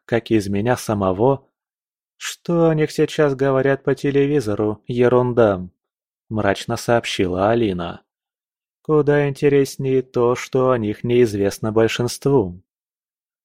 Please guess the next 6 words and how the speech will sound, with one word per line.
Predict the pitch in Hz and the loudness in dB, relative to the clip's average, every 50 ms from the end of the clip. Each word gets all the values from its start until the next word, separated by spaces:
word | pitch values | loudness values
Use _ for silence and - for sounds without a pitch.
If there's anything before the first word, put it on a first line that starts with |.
| _ _ _ _ _ _ | _ _ _ _ _ _
"Мы | - - 87 90 90 92 90 92 92 92 98 95 - - | -18 -14 -12 -6 -4 -2 0 0 2 0 0 -2 -4 -8
расследовали | - 101 98 92 90 - - - 107 101 107 113 104 107 104 101 104 101 98 98 98 98 98 95 92 - | -4 0 0 0 0 -2 -6 -6 -2 2 2 2 2 2 2 4 4 2 2 2 0 0 -2 -4 -6 -10
некоторые | - - - 101 107 120 135 135 - 135 131 - 127 123 131 127 123 | -12 -12 -10 -6 -4 -4 -4 -2 -2 -4 -2 0 0 2 2 2 2
последствия | - 127 135 - - - 123 101 90 - - - - 101 98 92 90 87 90 | 2 0 0 0 0 -2 0 0 0 -2 -4 -10 -4 -2 0 0 0 0 -2
их | 98 110 | 0 2
деятельности", — | 123 135 117 92 87 - - 92 82 85 87 - - - - - - - - | 4 4 4 2 0 -4 -8 -8 -6 -6 -8 -10 -12 -12 -12 -14 -14 -14 -20